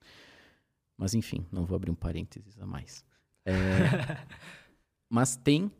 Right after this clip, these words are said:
Speaker 1: esse tipo de paciente, tem esses tratamentos que estão sendo testados, porque é sim um, um,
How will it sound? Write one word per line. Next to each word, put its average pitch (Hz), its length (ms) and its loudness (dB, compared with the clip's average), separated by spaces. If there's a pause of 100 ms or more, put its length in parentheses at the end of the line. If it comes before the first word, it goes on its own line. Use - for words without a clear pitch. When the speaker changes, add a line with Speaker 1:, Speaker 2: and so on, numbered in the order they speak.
(120)
Speaker 1:
esse - 260 -4
tipo - 260 -8
de 120 80 0
paciente, 110 600 0
tem 113 140 0
esses 120 240 -4
tratamentos 110 560 -2
que - 100 -14
estão 110 280 -6
sendo 104 240 -4
testados, - 500 0
porque - 380 -2
é 120 200 6
sim 156 540 0 (1120)
um, 110 760 2 (2500)
um, 104 800 -4